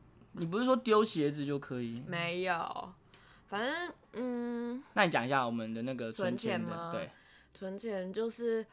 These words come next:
Speaker 2: 我们说从十二月开始，如果有一方花超过五百块以上，那就要提十趴
Speaker 1: 对。
Speaker 2: 出来作为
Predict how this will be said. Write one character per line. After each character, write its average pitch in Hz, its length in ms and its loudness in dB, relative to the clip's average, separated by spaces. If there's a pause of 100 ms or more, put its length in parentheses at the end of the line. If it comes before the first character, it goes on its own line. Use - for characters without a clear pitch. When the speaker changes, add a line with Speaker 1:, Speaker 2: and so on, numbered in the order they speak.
(120)
Speaker 2:
我 180 100 -8
们 175 140 -4
说 220 160 -4
从 208 180 -2
十 190 200 -4
二 185 160 2
月 202 120 4
开 170 320 -4
始， - 460 -8 (480)
如 208 160 4
果 190 400 4 (140)
有 180 200 0
一 240 120 0
方 214 360 0
花 220 280 2
超 208 280 -2
过 208 260 4
五 185 180 -2
百 180 180 6
块 196 240 0
以 - 140 -4
上， 170 360 0 (140)
那 233 140 -2
就 233 100 0
要 226 160 6
提 165 580 -6
十 180 380 -8
趴 175 480 0
Speaker 1:
对。 143 180 4
Speaker 2:
出 202 300 -2
来 143 320 2 (180)
作 208 260 2
为 156 340 0